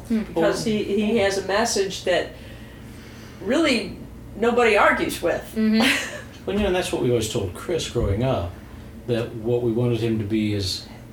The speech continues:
Speaker 3: is happy and have a good heart.
Speaker 1: Mm-hmm.
Speaker 3: And if you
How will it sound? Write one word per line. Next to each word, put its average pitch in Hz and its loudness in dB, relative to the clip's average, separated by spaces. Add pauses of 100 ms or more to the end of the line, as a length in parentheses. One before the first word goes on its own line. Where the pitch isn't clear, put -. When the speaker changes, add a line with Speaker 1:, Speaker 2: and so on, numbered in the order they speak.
Speaker 3:
is 95 -4
happy 101 0 (400)
and 107 -2
have 107 -2
a 107 -4
good 107 -2
heart. - -6 (180)
Speaker 1:
Mm-hmm. 214 0
Speaker 3:
And - -2
if 87 -4
you 98 -2